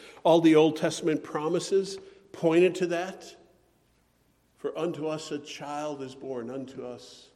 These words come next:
a son is given." Pointing to Jesus, the Messiah, the one who would come. God gave many promises. God built in the Old Testament all these pictures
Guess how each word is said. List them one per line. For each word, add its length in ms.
a 80
son 420
is 180
given." 440
Pointing 340
to 120
Jesus, 640
the 100
Messiah, 600
the 140
one 320
who 160
would 280
come. 580
God 220
gave 220
many 240
promises. 720
God 520
built 280
in 100
the 120
Old 160
Testament 340
all 100
these 200
pictures 580